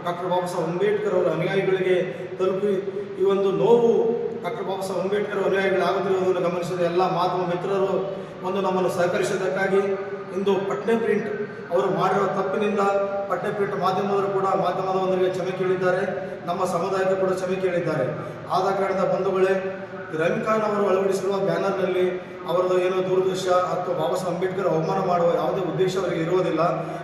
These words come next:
ಎಂದು ಅವರು ಕೂಡ ತಮ್ಮ ಇಲಾಖೆ ಪರವಾಗಿ ನಮ್ಮ ಸಮುದಾಯಕ್ಕೆ ಕ್ಷಮೆ ಕೇಳಿಕೊಂಡಿದ್ದಾರೆ.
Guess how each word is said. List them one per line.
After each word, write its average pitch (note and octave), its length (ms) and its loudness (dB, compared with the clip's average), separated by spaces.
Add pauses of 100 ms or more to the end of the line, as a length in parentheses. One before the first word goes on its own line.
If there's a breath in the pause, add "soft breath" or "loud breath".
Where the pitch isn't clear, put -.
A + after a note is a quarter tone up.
ಎಂದು F3 300 -2
ಅವರು G3+ 240 2
ಕೂಡ G3 180 2
ತಮ್ಮ F3 460 2
ಇಲಾಖೆ F3 640 0 (200 loud breath)
ಪರವಾಗಿ F3+ 320 2
ನಮ್ಮ F3+ 240 0 (200)
ಸಮುದಾಯಕ್ಕೆ G3 460 0
ಕ್ಷಮೆ F#3+ 280 -2
ಕೇಳಿಕೊಂಡಿದ್ದಾರೆ. F3 1000 0